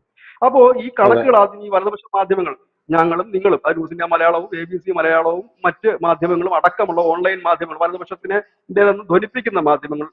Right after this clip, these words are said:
Speaker 1: ഇത്തരം വാർത്തകൾ ചെയ്തതിന് ശേഷമാണ് പല മുഖ്യധാരാ മാധ്യമങ്ങളും വലിയ ഹൈലൈറ്റ്സ് ആയിട്ട് ഇത് break ചെയ്യാനും കൊടുക്കാനും തുടങ്ങിയത്. അപ്പോൾ ഇത് കൊടുത്തു കഴിഞ്ഞപ്പോഴത്തേക്കും സ്വാഭാവികമായി തന്നെ ചില ചാനലുകൾക്ക്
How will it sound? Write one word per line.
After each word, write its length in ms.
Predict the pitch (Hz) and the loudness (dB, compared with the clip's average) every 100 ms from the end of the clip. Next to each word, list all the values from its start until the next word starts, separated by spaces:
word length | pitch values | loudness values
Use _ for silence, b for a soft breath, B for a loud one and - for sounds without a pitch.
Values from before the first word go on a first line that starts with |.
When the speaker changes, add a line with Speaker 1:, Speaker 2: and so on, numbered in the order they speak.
| _ | _
Speaker 1:
ഇത്തരം 300 | 151 208 202 | -10 -4 -2
വാർത്തകൾ 340 | 160 160 151 151 | 2 2 0 -10
ചെയ്തതിന് 340 | 151 156 170 160 | -4 -2 -2 -6
ശേഷമാണ് 400 | 156 165 151 151 135 | -8 -6 -6 -4 0
പല 140 | 135 | 0
മുഖ്യധാരാ 520 | 175 - 165 165 160 | 0 -2 0 2 2
മാധ്യമങ്ങളും 540 | 160 160 160 151 151 143 | 0 -4 -6 -18 -18 -10
വലിയ 320 | 143 165 160 - - 139 | -6 -2 -2 -4 -6 0
ഹൈലൈറ്റ്സ് 400 | 135 156 170 - | 0 0 -2 -2
ആയിട്ട് 260 | 160 156 151 | -4 -4 -10
ഇത് 60 | - _ _ _ 147 | -12 _ _ _ -6
break 300 | 135 160 165 | 0 0 0
ചെയ്യാനും 360 | 185 160 156 156 | 2 2 0 -6
കൊടുക്കാനും 500 | 139 147 180 156 151 | -6 -4 2 2 2
തുടങ്ങിയത്. 460 | 127 117 104 _ _ _ _ 185 | -6 -10 -18 _ _ _ _ -2
അപ്പോൾ 300 | 233 277 262 | 2 4 2
ഇത് 120 | 240 | 0
കൊടുത്തു 420 | 254 220 226 285 | -2 0 0 0
കഴിഞ്ഞപ്പോഴത്തേക്കും 640 | 220 202 196 190 180 175 175 | 0 0 -2 -2 -4 -6 -6
സ്വാഭാവികമായി 840 | 185 196 180 220 220 214 175 170 | -4 0 4 4 2 0 0 0
തന്നെ 240 | 165 160 165 | -2 -6 -6
ചില 240 | 208 214 | -4 -2
ചാനലുകൾക്ക് 720 | 196 170 165 160 143 139 | 2 2 2 -4 -8 -8